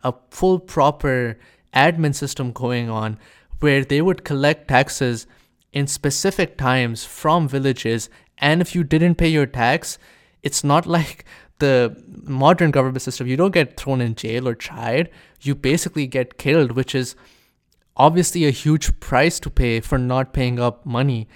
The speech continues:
So a lot of these villages corporated, and in turn, they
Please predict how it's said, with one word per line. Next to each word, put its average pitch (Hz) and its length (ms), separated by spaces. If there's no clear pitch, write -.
So - 320
a 143 80
lot 139 460
of 143 180
these 139 200
villages 127 420
corporated, 127 720
and 143 180
in 208 220
turn, 127 520
they 139 400